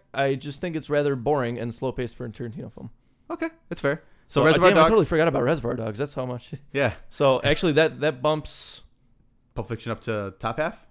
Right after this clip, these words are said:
Speaker 1: Top four?
Speaker 2: Top four,
Speaker 1: Or
Speaker 2: yeah.
Speaker 1: does that bump Django? No, that bumps Pulp Fiction to
Speaker 2: Yeah.
Speaker 1: four.
Speaker 2: That both, yeah. So, so there you go.
Speaker 1: Damn, maybe people won't crucify me now.
Speaker 2: <laughs> Maybe I won't die so violently.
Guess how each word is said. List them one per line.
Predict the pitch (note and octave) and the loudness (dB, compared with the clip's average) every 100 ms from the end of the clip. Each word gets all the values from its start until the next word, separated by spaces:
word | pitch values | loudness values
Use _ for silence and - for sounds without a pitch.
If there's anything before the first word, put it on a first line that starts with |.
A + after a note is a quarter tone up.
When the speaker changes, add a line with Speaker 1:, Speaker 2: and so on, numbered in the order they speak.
| _ | _
Speaker 1:
Top | C3+ C3 - | -6 -6 -12
four? | - C3+ F#3+ A#3 | -8 0 0 0
Speaker 2:
Top | A2+ | -4
four, | - | 2
Speaker 1:
Or | D#3 | 4
Speaker 2:
yeah. | D#3 | 4
Speaker 1:
does | C#3 | 4
that | D3 A2+ | 0 0
bump | D3+ B2 | -2 -2
Django? | C#3 C3 A#2 C#3 - - | -4 -4 -4 -10 -12 -4
No, | C#3 | -2
that | D3 D3+ | 0 -2
bumps | C#3 - | -4 -4
Pulp | D3 | -4
Fiction | C#3 C3+ - - | -4 -6 -10 -8
to | |
Speaker 2:
Yeah. | G#2+ | -6
Speaker 1:
four. | F#2+ - - _ _ - | -6 -8 -16 _ _ -12
Speaker 2:
That | F#2+ | -10
both, | F#2 - | -10 -12
yeah. | F2+ E2 - _ - - | -14 -14 -16 _ -20 -8
So, | A2 G2+ G2 | -4 -4 -6
so | E3 | -10
there | D4 D#4+ | -8 -6
you | |
go. | F3 C3 D3+ | -4 -4 -2
Speaker 1:
Damn, | C#3 | -2
maybe | C3+ D3 | 0 -2
people | C#3+ C#3+ | -2 -4
won't | C3+ - | -4 -4
crucify | D3+ - A#2+ | -6 -8 -10
me | A2+ | -4
now. | A#2 F#3+ - - | 0 0 -2 -2
Speaker 2:
<laughs> | - G#3+ F#3+ - E3+ D3+ - | 2 4 4 2 0 -2 6
Maybe | D3+ | 8
I | D3 | 10
won't | D3+ D3 | 8 6
die | C#3 C#3 | 4 2
so | C#3 | 2
violently. | B2+ B2+ G#2 F#2+ | 2 2 -2 -6